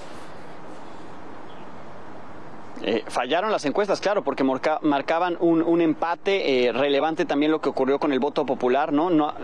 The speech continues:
habían pasado veinte años desde que un, eh, republicano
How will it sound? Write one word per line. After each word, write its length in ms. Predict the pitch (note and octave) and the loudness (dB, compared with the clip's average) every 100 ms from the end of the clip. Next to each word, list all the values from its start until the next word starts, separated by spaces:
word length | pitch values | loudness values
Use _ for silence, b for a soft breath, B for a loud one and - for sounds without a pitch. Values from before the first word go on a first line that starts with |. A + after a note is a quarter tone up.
| B2 | 0
habían 300 | A#2+ D3 D3 | 2 2 0
pasado 340 | C#3+ D3 C#3+ | 0 0 2
veinte 280 | D3 D3 D3 | 2 2 2
años 200 | D3+ D3 | 2 2
desde 240 | C3+ A#2+ | 2 0
que 160 | A#2+ B2+ | 0 2
un, 220 | C#3+ D#3 B B B | 2 0 B B B
eh, 260 | - B2+ B2 - - - - | 0 2 0 -4 -10 -10 -2
republicano 800 | D3+ - D3 C#3+ B2 D#3+ E3+ | 0 2 2 2 2 0 0